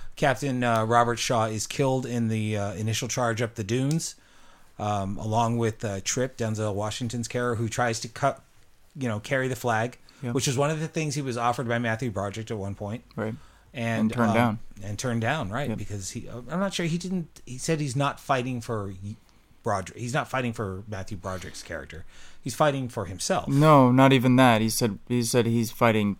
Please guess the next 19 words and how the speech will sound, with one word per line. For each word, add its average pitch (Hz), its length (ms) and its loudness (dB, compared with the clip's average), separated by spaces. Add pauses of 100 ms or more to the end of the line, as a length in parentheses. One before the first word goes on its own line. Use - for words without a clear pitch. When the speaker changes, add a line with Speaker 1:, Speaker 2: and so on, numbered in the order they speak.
(100)
Speaker 2:
he's 151 260 4
fighting 135 420 10
for 120 140 -2 (140)
more 131 300 8
of 120 80 6
the 110 100 4
principle 143 540 0
of 156 100 4
it. 175 140 2 (420)
Speaker 1:
Okay. 123 320 -2
Speaker 2:
Um, 117 520 8 (220)
because, 135 800 6 (260)
he, 127 160 -2
like 127 240 8
he 135 140 2
said 127 200 8
in 120 80 6
the 117 60 8
movie, 117 420 6